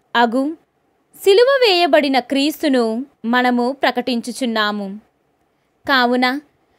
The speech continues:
దేవుని పిలుపును పొందిన యూదులకును అన్యులకును క్రీస్తే దేవుని శక్తియు దేవుని జ్ఞానమునై ఉన్నాడు. ఏలయన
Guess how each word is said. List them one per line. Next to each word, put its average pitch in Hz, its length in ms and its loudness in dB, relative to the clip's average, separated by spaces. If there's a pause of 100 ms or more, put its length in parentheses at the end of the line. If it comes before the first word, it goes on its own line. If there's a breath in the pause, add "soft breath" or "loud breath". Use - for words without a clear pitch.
(160)
దేవుని 453 600 4
పిలుపును 349 340 2
పొందిన 277 400 2
యూదులకును 247 920 2 (520)
అన్యులకును 294 1000 2 (280)
క్రీస్తే 302 760 2
దేవుని 240 460 2
శక్తియు 254 680 -2 (580)
దేవుని 349 640 2
జ్ఞానమునై 269 760 2
ఉన్నాడు. 208 580 -2 (680)
ఏలయన 247 640 2